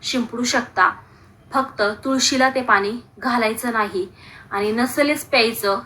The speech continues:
किंवा घरात जरी नसेल शिंपडायचं तर तुम्ही कोणत्याही फुलांच्या झाडाला ते पाणी घालू शकता. आणि पाण्याला अमृत असे म्हटले आहे. एक वेळी भोजन जरी,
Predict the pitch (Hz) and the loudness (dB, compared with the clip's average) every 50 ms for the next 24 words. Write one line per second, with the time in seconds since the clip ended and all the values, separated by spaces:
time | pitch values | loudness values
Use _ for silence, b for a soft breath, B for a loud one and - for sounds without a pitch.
0 | - - - 240 233 240 240 240 240 240 254 262 269 - 254 277 269 277 277 285 | -10 -10 -6 -2 0 0 2 2 2 2 4 2 2 2 0 -2 -2 -2 -2 -4
1 | 285 285 - 294 285 269 - 285 262 247 226 208 180 - - 202 202 214 - 214 | -4 -4 -4 -4 -4 -4 -2 -2 -2 0 0 0 -2 -2 -4 -6 -8 -10 -12 -16
2 | 208 - - 240 233 233 233 - - 269 262 254 247 262 254 247 254 311 311 B | -14 -8 -6 -4 -4 -4 -4 -4 -2 -2 0 2 2 2 2 2 0 -2 -2 B
3 | B B B B B B - - 269 254 240 240 240 254 269 269 262 285 269 262 | B B B B B B -8 0 2 4 4 4 2 0 -2 0 2 2 4 4
4 | 254 233 226 208 190 190 220 220 214 226 208 190 202 233 254 b b b b b | 4 4 2 2 0 0 -2 -4 0 0 0 0 0 -2 -8 b b b b b
5 | b b - - 240 240 233 226 233 233 - 240 - - - - 156 135 - - | b b -8 -4 -2 -2 -2 -2 -2 -2 -2 -2 -4 -4 -4 -6 -6 -6 -8 -12
6 | - - - - _ _ - - _ - 240 240 240 240 - 277 247 247 254 262 | -20 -20 -20 -20 _ _ -20 -14 _ -4 -2 -2 0 4 6 8 8 8 6 2
7 | 285 269 240 208 160 - - - 240 233 240 240 240 254 294 311 - - 254 247 | -2 0 2 2 2 0 -2 -4 -4 -2 -2 -2 -4 -6 -8 -8 -8 -8 -8 -6
8 | - 277 269 269 269 262 240 240 233 226 208 208 214 214 202 185 175 - - 208 | -4 -4 -4 -4 -4 -6 -8 -6 0 2 4 4 2 2 -2 -6 -6 -6 -6 -8
9 | 254 254 - 247 254 240 240 240 208 240 254 247 247 269 269 277 277 262 247 262 | -6 -6 -4 -2 0 0 0 0 -2 -2 -2 0 0 0 0 0 0 0 0 0
10 | 247 233 220 226 | 0 0 -2 -6